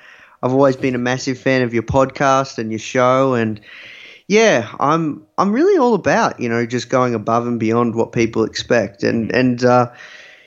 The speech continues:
Speaker 1: yeah, that quality excites me. I think it's, it's something that I agree a lot of people,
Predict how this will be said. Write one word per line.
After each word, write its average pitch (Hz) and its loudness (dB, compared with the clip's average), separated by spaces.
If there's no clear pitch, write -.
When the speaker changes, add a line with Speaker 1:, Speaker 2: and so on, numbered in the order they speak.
Speaker 1:
yeah, 190 4
that 190 0
quality 226 2
excites - -2
me. 92 -10
I 101 -6
think 120 -6
it's, - -8
it's - -6
something 131 -4
that 117 0
I 127 2
agree 127 2
a 110 2
lot 120 2
of 120 -4
people, 117 2